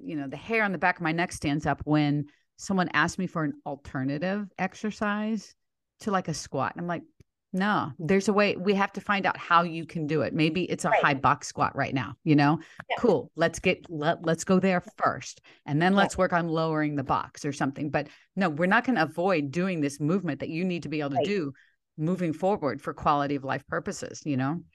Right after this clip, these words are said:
Speaker 2: Correct. And, and maybe, maybe, you know how, eh, with clients, sometimes just speaking their language, just <laughs> calling it something different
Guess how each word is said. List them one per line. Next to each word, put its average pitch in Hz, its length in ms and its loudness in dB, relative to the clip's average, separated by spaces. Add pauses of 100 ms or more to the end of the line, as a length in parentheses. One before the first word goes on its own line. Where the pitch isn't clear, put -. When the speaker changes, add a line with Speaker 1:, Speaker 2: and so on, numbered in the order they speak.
(140)
Speaker 2:
Correct. - 440 -14 (260)
And, 220 260 0
and 220 180 4
maybe, 269 440 4 (320)
maybe, 285 600 4 (400)
you 277 200 0
know 320 140 4
how, 226 520 0
eh, - 180 -6
with 214 240 0
clients, 196 540 0
sometimes 214 500 4
just 196 220 -2
speaking 190 420 -4
their 175 220 4
language, 185 680 0
just 175 240 -8
<laughs> 247 400 2
calling - 80 -6 (100)
it 214 120 -8 (120)
something - 400 0
different 214 540 0